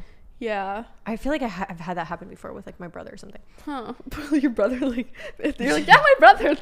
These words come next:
Speaker 1: <laughs> Happened to them. Every story.
Speaker 2: <laughs> I just wanna feel like I'm a part of it.
Speaker 1: <laughs> I know. I was once changing pants in my room before work, and I took off my belt.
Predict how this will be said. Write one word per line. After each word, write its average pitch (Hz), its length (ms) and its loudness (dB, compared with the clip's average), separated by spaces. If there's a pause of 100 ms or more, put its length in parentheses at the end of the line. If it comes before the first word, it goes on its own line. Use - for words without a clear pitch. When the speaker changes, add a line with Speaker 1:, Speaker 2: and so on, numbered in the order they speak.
Speaker 1:
<laughs> - 100 -18
Happened 294 380 -4
to - 80 -6
them. 262 400 -2 (480)
Every 269 240 0
story. 214 440 -4
Speaker 2:
<laughs> - 60 -20 (2500)
I 392 60 0
just - 120 -4
wanna 403 160 0
feel 403 160 -2
like 370 160 -2
I'm 349 80 0
a 320 100 0
part 311 140 -4
of 359 120 -8
it. 320 160 -2
Speaker 1:
<laughs> - 0 -
I 330 120 4
know. 349 300 2 (800)
I 294 100 2
was 302 160 2
once 349 240 0
changing 277 340 -4
pants 226 300 -4
in 240 80 -8
my 233 80 -2
room 202 300 -2
before 262 280 -4
work, 190 320 -2
and 269 100 -4
I 247 60 -6
took 277 200 -6
off 277 100 -4
my 330 100 -6
belt. 320 320 0